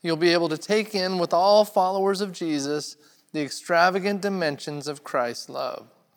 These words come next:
Reach out and experience the breadth. Test its length.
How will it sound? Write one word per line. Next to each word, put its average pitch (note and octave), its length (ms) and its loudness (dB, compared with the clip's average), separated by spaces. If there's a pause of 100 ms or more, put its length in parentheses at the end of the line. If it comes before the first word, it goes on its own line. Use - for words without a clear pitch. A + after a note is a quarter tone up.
(380)
Reach E3 300 -2
out E3 340 2
and D#3+ 140 -6
experience D3+ 560 -8
the - 120 -8
breadth. C3+ 520 -2 (400)
Test F#3+ 540 2 (140)
its D3 240 -8
length. D3 480 -8